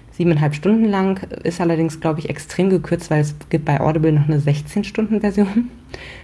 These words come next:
was ja schon ein großer Unterschied ist. Und das war damals ein Lesetipp von Anna. Ähm, es geht um ein Ehepaar, er ist manisch-depressiv, sie ist krebsgefährdet und ihr tragisches gemeinsames Schicksal, als etwas passiert, was alles ändert.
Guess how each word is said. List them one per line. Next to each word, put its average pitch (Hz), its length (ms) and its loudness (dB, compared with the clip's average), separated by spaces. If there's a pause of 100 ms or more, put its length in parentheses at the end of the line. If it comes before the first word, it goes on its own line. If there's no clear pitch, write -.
was - 140 -8
ja 151 60 -4
schon 160 220 2
ein 147 40 4
großer 156 260 2
Unterschied 170 380 -2
ist. - 260 -4
Und 151 140 2
das 147 160 -2
war 160 160 2
damals 160 400 -2
ein 151 380 0 (400)
Lesetipp 185 500 0
von 147 220 -2
Anna. 214 380 0 (280)
Ähm, 170 320 2
es - 140 -14
geht 202 140 0
um 196 80 2
ein 160 180 -2
Ehepaar, 220 640 0
er 175 160 0
ist - 160 -10
manisch-depressiv, 175 880 -2
sie 165 140 -2
ist - 320 -4
krebsgefährdet 233 840 0 (600)
und 170 260 6
ihr 160 80 0
tragisches 160 480 -2
gemeinsames 160 400 4
Schicksal, 220 680 2 (100)
als 160 260 -2
etwas 151 280 -4
passiert, - 400 -4
was - 340 -6
alles 139 320 -2 (140)
ändert. 170 400 0